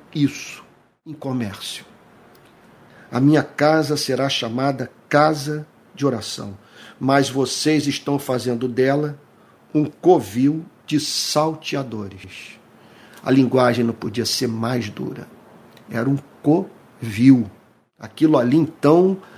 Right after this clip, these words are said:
havia se transformado num ambiente de serpentes, de salteadores, de ladrões, de corruptos, de pessoas que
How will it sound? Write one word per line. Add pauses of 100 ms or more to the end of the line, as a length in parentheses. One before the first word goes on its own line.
(160)
havia
se
transformado (1000)
num
ambiente
de
serpentes, (800)
de
salteadores,
de
ladrões,
de
corruptos, (920)
de
pessoas
que